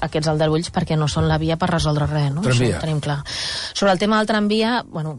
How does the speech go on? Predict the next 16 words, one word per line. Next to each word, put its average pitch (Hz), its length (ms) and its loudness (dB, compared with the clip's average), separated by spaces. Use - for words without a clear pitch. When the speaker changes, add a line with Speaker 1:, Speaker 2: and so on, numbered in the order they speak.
Speaker 1:
ho 170 100 -4
hem 160 140 -4
explicat 175 320 -4
també, 165 320 0
jo 170 80 2
crec 170 240 -2
que 180 120 2
és 170 200 0
una 175 160 2
proposta 185 320 0
que 180 80 0
nosaltres 165 320 0
portàvem 165 480 0
en 160 100 0
el 160 100 0
nostre 156 280 -2